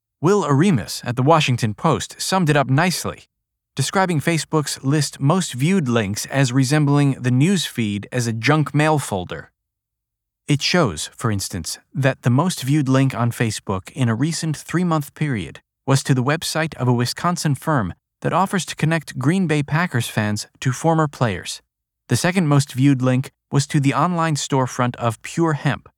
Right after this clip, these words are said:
which sells C B D products. The third most viewed post in the same period, by Facebook's reckoning, no longer exists at all.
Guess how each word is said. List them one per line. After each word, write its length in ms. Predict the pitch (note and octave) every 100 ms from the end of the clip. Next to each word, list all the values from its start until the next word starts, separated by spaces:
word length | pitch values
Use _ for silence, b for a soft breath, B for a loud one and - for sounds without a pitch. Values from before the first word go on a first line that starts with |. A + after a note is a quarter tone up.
| _ _
which 180 | C3 -
sells 320 | D3+ C#3+ C3
C 240 | - - D3
B 120 | C3+
D 160 | C#3
products. 640 | C#3+ - F#2+ F#2 - - - _ _ _ _ _ _
The 100 | C3+
third 320 | - G#3 F3+
most 300 | B2 A#2+ -
viewed 280 | A2+ A2 G2+
post 320 | - G2+ -
in 120 | A#2+
the 60 | A2
same 260 | - D#3
period, 460 | C3+ C#3+ C3 E2+ - _
by 140 | A#2+
Facebook's 520 | B2 C#3+ C3 B2+ A2 -
reckoning, 440 | D3+ C3+ E2+ C#2 _ _ _
no 140 | C#3
longer 340 | F#3+ F#3+ F3 E3
exists 540 | C3 A#2 A#2+ F#2 -
at 120 | A#2
all. 320 | A#2 F#2+ -